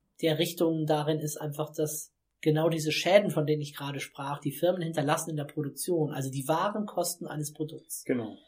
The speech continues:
Speaker 2: darum geht's, ja.
Speaker 1: Dass die einfach auch mit eingepreist werden, weil dann können mündige Bürger auch entscheiden, möchte ich das oder möchte ich das nicht. Ich meine, viele wissen es nicht, jetzt komme ich wieder auf mein Lieblingsthema, aber da kenne ich mich halt jetzt durch die letzten Wochen am besten aus,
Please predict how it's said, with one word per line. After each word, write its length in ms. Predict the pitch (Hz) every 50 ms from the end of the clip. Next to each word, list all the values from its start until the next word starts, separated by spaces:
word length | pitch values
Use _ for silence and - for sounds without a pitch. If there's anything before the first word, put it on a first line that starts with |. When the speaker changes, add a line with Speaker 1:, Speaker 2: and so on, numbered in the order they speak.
| _ _ -
Speaker 2:
darum 260 | - 120 117 117 107
geht's, 260 | 110 104 - - - -
ja. 60 | - -
Speaker 1:
Dass 240 | - 156 151 - -
die 220 | - 202 220 233
einfach 400 | - 170 180 180 175 - 185 165
auch 180 | - - 156 -
mit 220 | 170 165 151 -
eingepreist 800 | - 160 190 214 202 185 - - - - 147 147 143 - - -
werden, 340 | 143 143 151 160 170 175 156
weil 180 | 151 156 156 147
dann 340 | 151 147 151 185 208 214 208
können 500 | - - 190 185 185 185 185 185 180 170
mündige 560 | 180 220 262 285 277 262 277 254 - 247 233
Bürger 960 | - - 180 196 208 214 220 226 220 190 175 180 196 220 214 - - - - _ _
auch 260 | - 175 175 180 175
entscheiden, 600 | 185 180 160 151 160 156 156 165 180 175 175 160
möchte 240 | 156 160 160 - 175
ich 80 | - -
das 200 | 175 160 151 165
oder 120 | 156 151
möchte 240 | 143 143 135 - -
ich 60 | 147
das 240 | - - 127 - -
nicht. 300 | 135 127 131 - - _ _ _ _ _ - - - - - - _
Ich 60 | - -
meine, 160 | 160 160 156
viele 300 | 156 - 185 190 180 175
wissen 220 | 190 185 - 226
es 120 | 208 - -
nicht, 360 | 202 202 214 214 - - -
jetzt 120 | - -
komme 140 | - 165 160
ich 60 | 151
wieder 120 | 156 165 151
auf 100 | 151 -
mein 120 | 143 143
Lieblingsthema, 560 | 151 180 185 - 185 - - - 185 185 180
aber 100 | 170 156
da 100 | 151 147
kenne 200 | 147 - 156 156
ich 80 | 147 156
mich 120 | 156 -
halt 140 | 156 156 156
jetzt 320 | 156 151 - - - -
durch 120 | - 156 -
die 60 | 156
letzten 260 | 151 156 156 - 165 151
Wochen 180 | 151 147 151
am 100 | 151 147
besten 300 | 147 165 165 - - 151
aus, 320 | - - 160 185 180 -